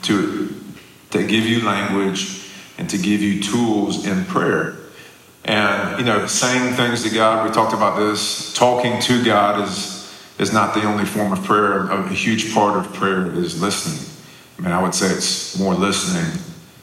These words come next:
and less talking, actually. Because when you listen, you just become sharper in your prayers. Because you, you hear what God's praying about, what he is saying about things, and you pray according to that.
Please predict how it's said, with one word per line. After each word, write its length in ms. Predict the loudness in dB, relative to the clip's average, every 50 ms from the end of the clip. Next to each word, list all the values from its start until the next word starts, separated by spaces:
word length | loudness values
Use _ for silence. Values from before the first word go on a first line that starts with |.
| -20 -20 -12 -6
and 140 | -2 0 0
less 300 | 2 2 0 0 -2 -2
talking, 360 | 0 0 0 0 -2 -2 -4 -6 -6 -6 -4
actually. 460 | -4 -2 -2 -2 -4 -4 -4 -4 -4 -6 -8 -12 -16 -18 -20 -20 -20 -20 -20 -20 -20 -10 -6
Because 340 | -6 -2 2 2 2 2 2
when 160 | 0 0 0
you 140 | 0 0 2 4
listen, 460 | 4 4 2 2 0 -2 -2 0 0
you 80 | 0 0
just 300 | 0 0 0 0 0 -2
become 520 | -2 0 2 2 2 2 2 0 -2 -2
sharper 640 | -2 -2 0 2 4 4 4 4 2 2 2 2 2 0
in 140 | 0 0
your 120 | -2 -2 -2
prayers. 640 | 0 0 0 0 0 -2 -2 -4 -6 -8 -8 -10 -12 -12 -12 -12 -14 -14 -14 -16 -18 -20 -20 -20 -20 -20 -10 -4 -4
Because 340 | 0 2 4 4 4 4
you, 60 | 2 2
you 420 | 2 2 2 0 0 0 2 2
hear 240 | 4 4 4 4 4
what 220 | 4 2 2 2
God's 520 | 2 4 4 4 2 2 0 -2 -4 -2 0
praying 340 | 0 0 2 0 0 0
about, 360 | 0 2 2 2 2 2 2 0
what 140 | -2 0
he 340 | 0 0 0 0 0 -2 -2
is 220 | -2 0 0 0 2
saying 260 | 2 2 2 2 2
about 280 | 2 2 2 0 0
things, 260 | 0 0 2 2 2 0
and 140 | 0 0
you 100 | 0 0
pray 320 | 0 2 2 2 4 2 2
according 480 | 0 0 0 2 2 2 2 0 0
to 220 | 0 0 0 2 2 2
that. 480 | 0 0 0 0 -2 -2 -4 -6 -8